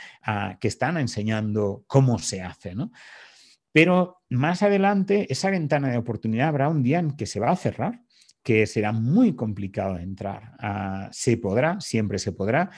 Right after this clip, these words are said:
Por ejemplo, si quisiéramos montar ahora un restaurante, se puede montar un restaurante, pero tienes que saber mucho, es complicado. Si quieres montar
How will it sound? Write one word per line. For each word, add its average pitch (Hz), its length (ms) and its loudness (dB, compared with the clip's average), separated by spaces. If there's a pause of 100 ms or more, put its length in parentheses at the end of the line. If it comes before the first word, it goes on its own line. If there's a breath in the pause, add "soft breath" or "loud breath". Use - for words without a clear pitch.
(520 loud breath)
Por 98 120 -4
ejemplo, 101 360 -2
si - 180 -10
quisiéramos 110 440 -4
montar 110 320 0
ahora 110 400 0
un 98 160 -4
restaurante, 107 1040 -2
se 90 300 -8
puede 147 420 2
montar 98 260 -2
un 95 140 -4
restaurante, 90 640 -10
pero 90 180 -10
tienes 104 220 -10
que 151 100 -4
saber 120 320 2
mucho, 139 380 2
es 95 100 -10
complicado. 107 520 -2
Si - 260 -8
quieres 131 280 2
montar 135 480 0